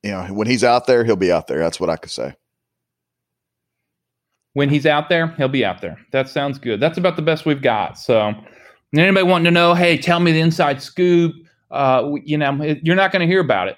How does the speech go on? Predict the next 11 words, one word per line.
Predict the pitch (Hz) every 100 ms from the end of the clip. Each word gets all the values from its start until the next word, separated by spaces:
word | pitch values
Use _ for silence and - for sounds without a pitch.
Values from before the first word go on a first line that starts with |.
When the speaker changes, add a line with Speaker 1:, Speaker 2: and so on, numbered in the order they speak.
| -
Speaker 2:
That's | 135 135
just | 151 -
what, | 143 - 147
what | 139
everybody | 135 135
Speaker 1:
No. | 135
Speaker 2:
needs | 135 -
to | 123
accept, | - 147 101 113
right? | 120 135 - _ _ _ _ _ _ _ _ _ _ -
Speaker 1:
Uh, | 139